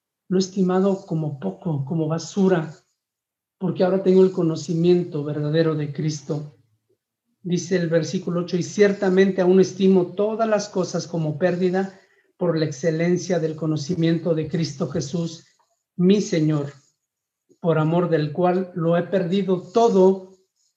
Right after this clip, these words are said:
y lo tengo por basura para ganar a Cristo". Mi hermano, el después de Pablo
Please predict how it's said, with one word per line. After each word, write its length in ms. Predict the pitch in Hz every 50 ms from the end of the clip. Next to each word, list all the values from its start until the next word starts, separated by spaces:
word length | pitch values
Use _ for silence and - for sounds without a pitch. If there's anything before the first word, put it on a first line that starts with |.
| _ -
y 80 | 185 165
lo 200 | 165 165 - -
tengo 300 | 185 175 185 190 202 190
por 180 | 220 208 196
basura 600 | 185 180 - - 190 170 160 156 147 147 143 - - _ _ _ _ _ _ _ _ _ _ _ _
para 220 | - 190 170 156 151
ganar 320 | 147 143 143 143 139 139
a 100 | 139 135
Cristo". 540 | 135 147 147 131 - - - 160 156 143 - - - _ _ _ _ _ _ _ _ _ _ _ _ _ _ _ -
Mi 80 | 185 180
hermano, 500 | 170 175 170 175 175 170 165 - - - - _ _ _ _ _ _ _ _ -
el 160 | 190 175 165
después 480 | 170 160 135 - - 185 190 202 190
de 100 | 175 165
Pablo 400 | 143 135 170 170 170 165 156 156